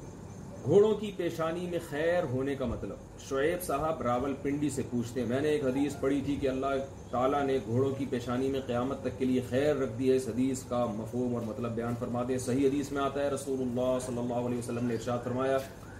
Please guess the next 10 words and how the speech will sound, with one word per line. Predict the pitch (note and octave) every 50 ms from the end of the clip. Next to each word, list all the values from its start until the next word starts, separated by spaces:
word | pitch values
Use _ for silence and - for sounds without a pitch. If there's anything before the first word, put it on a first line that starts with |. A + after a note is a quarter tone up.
| - - - - - - - - - - - - - - - -
"الخیل | F3 F3 E3+ - F#3 G3 G3+ G3+
معقود | G3 F#3+ F#3+ F#3+ F3+ F#3+ G#3 G3+ G3+ F#3+ G3 G3 F#3 F#3+
فی | G3 G3
نواسیہا | F#3 F3 F3 F3 F3 F3 - F#3+ F3 D#3+ D#3+
الخیر | D#3+ C#3+ - - G3 G3+ G#3+ G3+ G3
الی | F#3+ E3 D#3+ D#3 D#3 D3+ D3
یوم | C#3+ C#3 C3+
القیامہ"، | B2+ A#2 A#2+ A#2 G#2+ G#2 G2+ G2+ F#2+ F#2 F2 - G2
اللہ | A#2 B2+ C3 D3 D#3 D3+ C3+
نے | C3 C3+ C#3+ D3+ E3 E3+